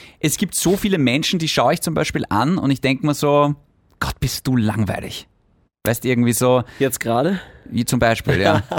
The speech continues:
Speaker 2: <laughs>
Speaker 1: Wo ich mir irgendwie denk, es gibt Menschen, die haben überhaupt keine Leidenschaft, die brennen für nix, die sind, okay, ja, sie sind nie grantig oder nie irgendwie mal schlecht drauf, aber nie auch besonders happy und weißt, die, die, die schweben so auf Wolke vier dahin.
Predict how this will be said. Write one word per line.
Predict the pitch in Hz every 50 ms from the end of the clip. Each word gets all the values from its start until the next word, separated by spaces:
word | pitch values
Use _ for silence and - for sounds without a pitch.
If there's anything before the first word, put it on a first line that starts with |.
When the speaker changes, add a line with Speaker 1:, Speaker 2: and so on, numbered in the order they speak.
| -
Speaker 2:
<laughs> | - - 320 - -
Speaker 1:
Wo | - 120
ich | 131
mir | 143
irgendwie | 147 151 151 -
denk, | - 139 143 131
es | - 135 -
gibt | - 160 -
Menschen, | 151 139 147 151 165 156
die | 151
haben | 143 160
überhaupt | 151 151 131 120 - -
keine | - 151 151
Leidenschaft, | 147 123 110 110 - - 143 151 143 - 151 135 - -
die | 143
brennen | - - 127 110 107 117 131 143
für | 127 - - 147
nix, | 143 147 151 143 - -
die | - 135
sind, | - - 147 143 139 131 - - - - - - - - -
okay, | - 131 - - 135 143 156
ja, | 139 127 143 156 165
sie | 156 - 160
sind | - - 165 156 139 - -
nie | 156 165 160
grantig | - 143 113 113 135 147 147 170 160
oder | 156 147 143 139
nie | 139 139 147 156
irgendwie | 147 147 139 143 139 135 143 135
mal | 131 127
schlecht | - - 127 127 - - -
drauf, | 107 107 120 139 156 147 151
aber | 127 127 135
nie | 131 131 139 151 151
auch | 143 135
besonders | - 131 123 - 135 120 123 117 - -
happy | 139 165 - - 170 170 165 160
und | 123 135 127 135
weißt, | 131 - -
die, | 143 - -
die, | - 131 127 117 - - - - - 147
die | 139
schweben | - - - 135 139 175 196 190
so | - 185 170
auf | 165 131
Wolke | 127 139 147 151 - 156
vier | - - - - 147 190 202
dahin. | 143 113 101 104 104 117 151 190